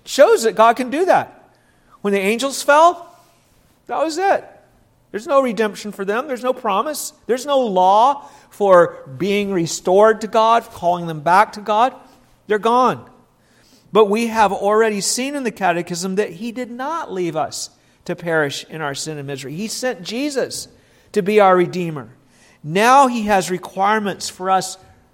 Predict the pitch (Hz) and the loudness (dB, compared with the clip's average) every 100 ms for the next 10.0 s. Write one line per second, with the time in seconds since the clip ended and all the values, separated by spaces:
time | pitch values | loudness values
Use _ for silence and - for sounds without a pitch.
0 | _ 151 190 208 226 233 226 196 165 - | _ -4 -2 0 2 4 4 4 0 -16
1 | - - 214 214 196 190 208 156 262 311 | -12 -2 4 4 4 0 0 4 6 4
2 | 285 - 202 135 123 - _ 190 226 202 | 0 -6 -6 -6 -12 -20 _ 0 0 2
3 | 220 214 208 220 220 - 240 240 170 - | 0 -2 2 2 2 -2 -4 -4 -6 -8
4 | - - _ _ _ - 233 311 311 196 | -10 -12 _ _ _ -2 0 0 0 -2
5 | - 123 165 202 180 143 143 160 151 160 | -2 -4 -4 -2 -2 -4 -6 -6 -6 -6
6 | - 277 320 208 117 - _ _ _ _ | -4 -2 2 0 -2 -16 _ _ _ _
7 | _ _ _ 233 262 254 226 214 185 165 | _ _ _ 0 2 2 0 -2 -2 -4
8 | - 262 277 - 202 170 170 165 160 147 | 2 2 2 0 -4 -4 -4 -6 -10 -8
9 | 175 170 160 151 151 131 131 123 185 | -6 -2 0 0 0 -2 -6 -6 -8